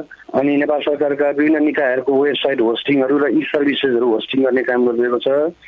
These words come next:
गभर्मेन्टको आफ्नै नेटवर्क छ, अप्टिकल फाइबर नेटवर्क, त्यो नेटवर्कलाई म्यानेज गर्ने काम गरिरहेको छ। विभिन्न सरकारी तथ्याङ्कहरूलाई तथा तथ्याङ्कलाई युज गर्ने सर्भिसेसहरूलाई पनि होस्टिङ गर्ने काम गरिरहेको छ। त्यस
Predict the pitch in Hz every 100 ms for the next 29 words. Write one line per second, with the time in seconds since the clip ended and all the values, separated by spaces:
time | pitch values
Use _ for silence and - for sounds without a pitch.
0 | - - - - 143 151 147 151 - 135
1 | - 180 160 170 170 160 - 113 92 -
2 | - - - 117 - 151 147 147 139 131
3 | 131 123 113 151 151 139 156 151 151 151
4 | 151 - - - 120 139 156 160 147 123
5 | 139 143 143 139 139 135 131 120 143 175
6 | 196 _ - - - - 349 208 196 147
7 | 117 113 175 165 175 165 165 180 165 143
8 | 123 98 95 - - 151 165 160 143 156
9 | 170 160 170 170 135 - - - 123 143
10 | 175 147 156 165 - 175 190 185 156 131
11 | 127 113 143 175 131 113 - 165 151 147
12 | 135 143 139 131 131 123 120 139 160 208
13 | _ - -